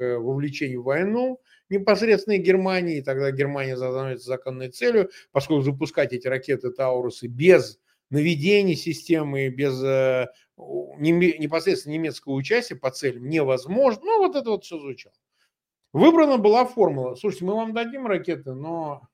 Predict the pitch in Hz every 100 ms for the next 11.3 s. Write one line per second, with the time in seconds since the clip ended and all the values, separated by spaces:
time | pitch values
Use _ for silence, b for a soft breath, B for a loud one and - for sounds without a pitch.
0 | _ 156 202 160 139 139 165 185 135 143
1 | 139 151 143 131 131 123 131 110 104 156
2 | 208 - - - 131 135 180 208 185 104
3 | - _ _ _ _ _ _ 285 311 247
4 | 277 320 277 - 190 190 156 - 151 131
5 | 139 165 226 226 - 190 - 170 170 160
6 | 147 143 135 120 113 104 123 120 123 139
7 | 135 151 190 185 165 139 _ b b -
8 | 196 196 262 294 320 - 170 - 220 220
9 | 165 147 139 160 143 - 131 127 123 117
10 | - 110 104 - _ _ - 190 185 135
11 | 101 - -